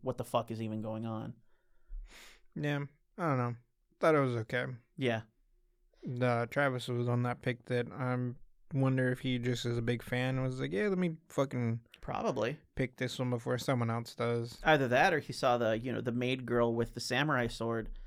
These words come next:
Speaker 2: Mm-hmm.
Speaker 1: on the, uh, cover and was like, "Let's check that out." So, we, 'cause personally, as a fan of Nier, I, even this, I'd give it, like, a if I could give it a six and a half, I would, but if I have to lean towards six or seven, I'm leaning towards six.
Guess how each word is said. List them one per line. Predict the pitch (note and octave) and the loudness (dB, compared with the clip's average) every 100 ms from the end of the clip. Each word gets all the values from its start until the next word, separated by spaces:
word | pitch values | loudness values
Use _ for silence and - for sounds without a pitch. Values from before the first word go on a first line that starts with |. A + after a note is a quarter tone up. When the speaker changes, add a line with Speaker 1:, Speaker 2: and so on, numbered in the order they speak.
| D3+ | -10
Speaker 2:
Mm-hmm. | - B2+ A#2+ | -6 -6 0
Speaker 1:
on | A#2+ A#2+ A#2+ | 2 2 2
the, | A2+ A2 | -2 -2
uh, | G#2+ G#2 F2 | -2 -2 -2
cover | - B2 A#2+ | -2 0 0
and | A2 | -2
was | G#2+ G#2+ | -4 -4
like, | G#2 G#2+ | -6 -6
"Let's | G#2+ | -8
check | - G#2 - | -6 -6 -4
that | G#2 | -2
out." | A2+ C#3+ D3 _ - | 0 0 -4 _ -20
So, | - - A2+ | -8 -2 -2
we, | - C#3 | -2 -4
'cause | - D3+ | -2 2
personally, | A#3+ A#3+ D#3+ B2+ - | 4 4 2 -4 0
as | C#3 D3+ C#3 | 4 4 2
a | |
fan | - D3 C3+ B2 | -2 0 2 0
of | A2+ - _ _ - | -2 -8 _ _ -8
Nier, | C#3 C#3+ G3 B2 G#2+ A2 - - _ _ _ _ _ - | -2 0 2 0 -2 -4 -10 -18 _ _ _ _ _ -8
I, | G#2 | -6
even | D#3+ F3 D#3 | -4 -2 0
this, | F3 - | 0 -2
I'd | A2+ - | -6 -4
give | C#3 C3+ | -6 -4
it, | |
like, | A#2 A2 | -6 -6
a | G2 F#2+ - _ _ _ _ _ _ _ _ _ | -6 -8 -14 _ _ _ _ _ _ _ _ _
if | B2 | 4
I | F#3 | 6
could | G3 | 6
give | D#3+ A#3 | 2 2
it | D3 | 2
a | |
six | - G#3+ - | 2 0 0
and | E3+ | 2
a | |
half, | D#3 E3+ D3+ | 4 4 4
I | B2+ | 0
would, | A2+ D#3 F#3 A#2 | 2 4 4 2
but | A2+ | 0
if | A#2+ | 0
I | B2+ | 2
have | D3 | 2
to | A#2+ | 0
lean | A#2 C#3 | -2 -2
towards | C3+ B2 | -2 -4
six | - C#3 C3+ | -4 -8 -8
or | |
seven, | - C#3 A#2+ A#2+ - - | 0 0 0 -4 -12 -6
I'm | - B3 A#3 | 0 0 2
leaning | A3+ G#3 | 0 2
towards | F3+ - | 0 0
six. | - F#3 - - - | -2 -2 -2 -8 -12